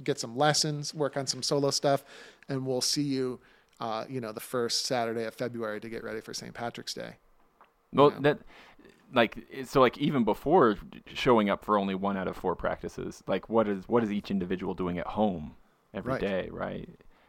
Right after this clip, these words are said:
Speaker 2: You
Speaker 1: Well, and they're not doing what they should be doing because they're, uh, <laughs> they're probably focused on the guilt of not actually wanting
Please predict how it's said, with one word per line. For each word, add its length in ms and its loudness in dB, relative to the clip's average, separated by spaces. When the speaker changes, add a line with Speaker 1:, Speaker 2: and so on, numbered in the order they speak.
Speaker 2:
You 200 -2
Speaker 1:
Well, 140 6
and 160 2
they're 80 2
not 220 0
doing 240 0
what 140 -2
they 80 -2
should 180 0
be 80 0
doing 240 -4
because 260 -6
they're, 260 -2
uh, 280 -6
<laughs> 200 -10
they're 140 -6
probably 240 -4
focused 400 -4
on 180 -8
the 240 -10
guilt 440 -6
of 300 -8
not 320 -8
actually 340 -8
wanting 600 -12